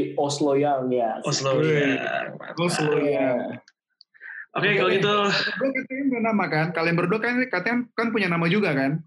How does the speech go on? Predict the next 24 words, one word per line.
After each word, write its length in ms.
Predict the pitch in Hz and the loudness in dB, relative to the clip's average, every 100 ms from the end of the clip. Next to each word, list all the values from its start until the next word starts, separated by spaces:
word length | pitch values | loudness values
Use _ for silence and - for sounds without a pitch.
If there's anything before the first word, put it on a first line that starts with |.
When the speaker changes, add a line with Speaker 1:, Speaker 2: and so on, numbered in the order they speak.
| _ | _
Speaker 2:
Punya, 360 | - 294 240 147 | 0 2 2 2
punya. 320 | 180 143 123 | 2 2 0
Speaker 1:
Iya. 500 | 170 160 143 135 - _ - | 2 2 2 -2 -12 _ -4
Speaker 3:
Oke, 420 | 147 147 147 139 | -2 0 0 0
siap, 500 | 131 139 135 123 107 | 0 0 0 -2 -2
Speaker 2:
Oke, 180 | 135 170 | -4 0
Speaker 3:
siap. 80 | 160 | 0
Speaker 2:
ntar 160 | 185 190 | 2 2
pas 120 | 196 | 0
closing 320 | 220 214 214 | 2 2 2
kita 120 | 196 | 2
sebut. 340 | 165 151 139 - _ _ _ - _ _ - | 2 2 0 0 _ _ _ -20 _ _ -4
Speaker 3:
Sip, 160 | 233 240 - | -2 -2 -2
sip, 180 | 208 135 | 0 0
Speaker 1:
Iya. 100 | 127 | -2
Speaker 3:
sip. 180 | - - - - - - - 196 202 196 | -6 -4 -2 0 0 0 0 0 0 0
Speaker 2:
<laughs> 200 | 190 - - - - - - - 214 - - | 0 -2 -2 0 0 -2 -2 0 0 -4 -4
Siap 200 | 196 190 | -2 0
kalau 220 | 190 196 196 | 0 0 2
begitu. 220 | 196 208 214 | 2 2 0
Terima 260 | 214 269 302 | 0 0 2
kasih 260 | 269 277 285 | 2 2 2
sudah 220 | 277 277 | 2 2
mendengarkan 760 | 269 269 262 254 254 247 226 | 2 2 2 2 2 2 0